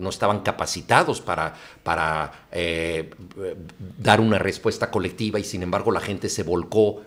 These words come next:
a esta causa. Y se pusieron de acuerdo en que si alguien levantaba el puño, todos los demás debían guardar silencio para que se escuchara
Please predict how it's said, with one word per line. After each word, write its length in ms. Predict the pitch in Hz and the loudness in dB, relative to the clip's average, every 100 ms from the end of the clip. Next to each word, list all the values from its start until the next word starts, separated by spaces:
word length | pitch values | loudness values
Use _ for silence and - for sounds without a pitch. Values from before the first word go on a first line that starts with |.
| - | -6
a 100 | 90 | -4
esta 280 | 85 - - | -4 -6 -2
causa. 400 | 78 80 80 - - - - | -2 -2 -6 -12 -18 -20 -6
Y 320 | 165 185 170 | -4 -2 -4
se 160 | - 131 | -2 -2
pusieron 420 | 135 123 175 190 | -2 0 2 2
de 80 | 180 | -2
acuerdo 560 | - 156 117 95 104 - | 2 4 4 4 0 0
en 160 | 107 | -2
que 260 | 104 117 120 | 0 -2 0
si 220 | - 127 | -2 2
alguien 380 | 147 165 165 147 | 2 2 -2 2
levantaba 520 | 113 101 92 127 127 | 2 0 -2 -2 0
el 120 | 123 | -2
puño, 440 | - 113 95 82 90 - - | -2 -2 -2 -6 -10 -16 2
todos 200 | 156 165 | 4 4
los 140 | 135 107 | 0 0
demás 300 | 107 113 107 | 0 0 0
debían 300 | 101 101 98 | -2 -2 0
guardar 320 | 95 98 - | -2 -2 -8
silencio 640 | - 87 82 71 - 82 - - - | -10 -8 -8 -10 -12 -14 -14 -20 -4
para 240 | - 107 - | 2 2 2
que 100 | 107 | 0
se 140 | - | 0
escuchara 800 | 123 - 120 110 156 139 117 120 | -2 -4 -6 0 2 4 2 -2